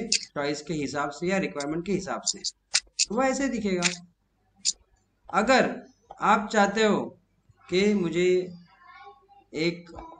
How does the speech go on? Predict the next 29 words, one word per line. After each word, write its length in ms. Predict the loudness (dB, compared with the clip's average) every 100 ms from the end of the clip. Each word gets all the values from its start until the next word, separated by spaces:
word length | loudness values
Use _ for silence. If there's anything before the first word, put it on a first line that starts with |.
| -6
numbers 420 | 0 2 2 2
वाला 180 | 0 0
भी 120 | 2
example 420 | 0 0 -2 -2
दिखाओ, 300 | -4 -6 -6 -6 -12 _ _
तो 220 | -14 -8 -4
मैं 120 | -4
एक 100 | -4
number 260 | -6 -4 -4
वाला 180 | -6
भी 120 | -6 -8
example 380 | -8 -12 -10
आपको 260 | -12 -10 -10
दिखा 280 | -10 -10 -10
देता 260 | -12 -14 -18
हूँ 100 | -20 _ _ -18
इसके 240 | -16 -10
अंदर 220 | -10 -8 -6
डाल 280 | -6 -6 -8
के। 80 | -16 -20 -20 -20 -20 -20 -20 -18 -14
इसके 160 | -6 -2
अंदर 200 | 0 0
क्यों 140 | 0
डाला? 200 | 0 0
क्योंकि 280 | -2 -6 -2
ये 80 | -2
text 240 | -2 -4 -4
box 200 | -8 -8
move 260 | -4 0